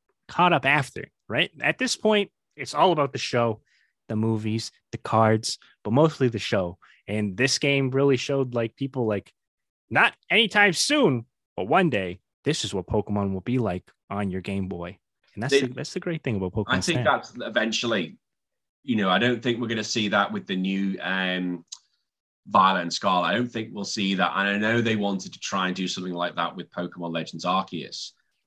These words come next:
Speaker 2: but I think it'll be some time before we get the Pokemon game, which, like Pokemon Snap, I think it will happen, but it's gonna be a long time till it happens.
Speaker 1: You know what's kinda crazy is it's taken so long for them to make the Pokemon game that people want.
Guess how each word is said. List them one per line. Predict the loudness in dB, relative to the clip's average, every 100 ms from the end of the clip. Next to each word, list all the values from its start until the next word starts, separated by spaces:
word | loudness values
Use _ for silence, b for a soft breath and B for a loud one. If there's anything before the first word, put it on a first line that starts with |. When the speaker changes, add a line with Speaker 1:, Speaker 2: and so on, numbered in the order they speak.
| -2
Speaker 2:
but | 0 0 2
I | 2
think | 2 -2 -4
it'll | -6 -8 -6
be | -4
some | -2 -2 0 0 0
time | 0 0 2 0 -2 -8 _ _ _ _ _
before | -12 -4 -2 0
we | 0
get | 0 0 0 -4
the | 0 0
Pokemon | 2 0 0 0 0
game, | 0 -2 -2
which, | -4 -8
like | -6 0 0 0
Pokemon | -4 -6 -4 -6 -4
Snap, | -2 -2 -4 _ _
I | -4
think | -2 0 0
it | -2
will | 0
happen, | 0 0 -2
but | -4
it's | -4
gonna | -4
be | -2
a | 0
long | 0 2 2 0
time | -4 -4 -4
till | -4 -4
it | -4
happens. | -6 -8 -10 -10 -14 _ _ _ _ _
Speaker 1:
You | -6
know | 0
what's | 2 2
kinda | 2 2
crazy | 4 4 4 2
is | 0 -2 -6
it's | -4 -2
taken | 0 2 2
so | 2 2 2
long | 4 4 2
for | -2
them | -4 -4
to | -4
make | -2 -2 -2 -8
the |
Pokemon | 0 0 2 2 2
game | 2 2
that | 0
people | -2 0 0
want. | 2 2 2